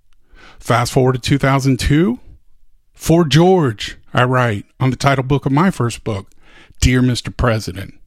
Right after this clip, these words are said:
on the title page of my first book, "Dear Mister President." And in this inscription,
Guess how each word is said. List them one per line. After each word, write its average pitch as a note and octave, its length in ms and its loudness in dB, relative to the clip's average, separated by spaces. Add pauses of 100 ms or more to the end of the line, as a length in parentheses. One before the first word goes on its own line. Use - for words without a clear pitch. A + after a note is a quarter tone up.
(140)
on A#2 80 -2
the - 80 -4
title B2+ 300 0
page A2+ 280 -8
of A2 80 -6
my A2 140 -2
first - 300 -8
book, - 160 -8
"Dear A2 180 0
Mister G2+ 300 -4
President." G2 560 -4 (600)
And C#3 200 0
in F#3 160 2
this A3+ 200 0
inscription, F3 600 -2